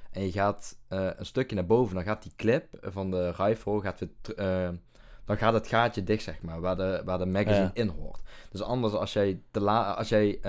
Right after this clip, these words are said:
Speaker 1: per ongeluk met je duim verkeerd reload, in het echt, dan heb je je duim daarin zitten. Dat gebeurt, dat heb ik ook gezien, zeg maar, dat het ook, eh, dat er ook, eh, mensen zeggen, dat er ook mensen zeggen van... Als je zo'n M one Grant echt hebt, zeg maar, in het echte leven... moet je oppassen met het reloaden.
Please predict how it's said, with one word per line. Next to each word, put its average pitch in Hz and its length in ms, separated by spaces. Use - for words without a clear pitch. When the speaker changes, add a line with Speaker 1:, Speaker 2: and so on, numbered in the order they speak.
Speaker 1:
per - 100
ongeluk 117 180
met 101 200
je 95 180
duim 101 240
verkeerd - 540
reload, 98 680
in 107 100
het 98 140
echt, 90 420
dan 101 120
heb 107 120
je 110 60
je 98 80
duim 104 200
daarin 90 280
zitten. - 380
Dat - 160
gebeurt, 110 260
dat 107 100
heb 107 160
ik 104 80
ook 101 160
gezien, 92 240
zeg 87 140
maar, 92 80
dat 92 140
het 90 200
ook, 95 160
eh, 92 320
dat - 160
er 98 80
ook, 92 280
eh, 87 360
mensen 90 220
zeggen, 92 360
dat 95 200
er 98 80
ook 95 120
mensen 92 260
zeggen 87 200
van... 90 180
Als 101 200
je 107 60
zo'n 104 240
M 107 160
one 101 140
Grant 104 340
echt 113 240
hebt, 113 200
zeg 113 140
maar, 110 120
in 95 60
het 104 80
echte 110 160
leven... 107 380
moet 107 140
je - 80
oppassen 101 320
met 90 100
het 87 100
reloaden. 90 540